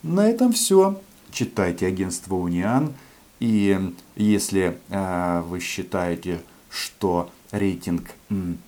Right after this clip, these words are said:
Порошенко и европейской солидарности растет, потому что становится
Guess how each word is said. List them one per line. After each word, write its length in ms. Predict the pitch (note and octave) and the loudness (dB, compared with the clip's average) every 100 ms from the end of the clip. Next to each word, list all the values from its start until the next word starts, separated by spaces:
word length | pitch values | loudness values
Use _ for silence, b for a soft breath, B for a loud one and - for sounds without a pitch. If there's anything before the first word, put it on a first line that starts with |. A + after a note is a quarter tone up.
| _ - - | _ -16 -2
Порошенко 640 | G#2+ G#2 - F#2 E2+ E2+ - - - | 0 0 -2 -4 -4 -6 -6 -12 -2
и 40 | |
европейской 640 | G#2+ F#2+ F#2+ F#2 F#2+ F#2 G2 | -2 0 -2 -4 -4 -6 -8
солидарности 920 | - F#2 F2+ E2+ F2 F2 - F2+ F2 - | -6 -6 -4 -4 -4 -8 -8 -10 -10 -6
растет, 640 | G2+ G2 - - F2 F2 B B - | -4 -4 -4 -6 -6 -6 B B -10
потому 320 | G2 G2 F#2 | -4 -4 -4
что 200 | - F2 | -8 -8
становится 760 | - G#2+ F#2+ F2 E2+ - E2+ | -4 -2 0 -2 -4 -4 -6